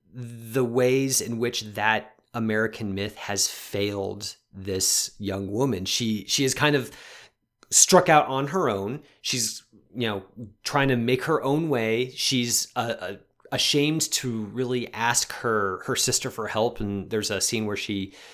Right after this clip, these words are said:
has this conversation with her, with her much more rooted sister and trying to express to her what her needs are.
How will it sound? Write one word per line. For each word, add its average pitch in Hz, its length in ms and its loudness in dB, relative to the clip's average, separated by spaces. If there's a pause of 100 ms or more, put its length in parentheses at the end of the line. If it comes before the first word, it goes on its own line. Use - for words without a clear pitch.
(160)
has 143 160 6
this - 100 4
conversation 113 680 -2
with 107 220 -4
her, 98 540 -2 (360)
with - 200 -6
her 95 500 -2
much 120 280 -2
more 120 200 2
rooted 104 420 -2
sister - 480 -2
and 95 160 -6
trying 104 240 -2
to 101 180 -4
express - 540 -2
to 113 160 0
her 92 460 -2 (560)
what 110 640 -6
her 123 140 0
needs 104 400 -4
are. 90 440 -8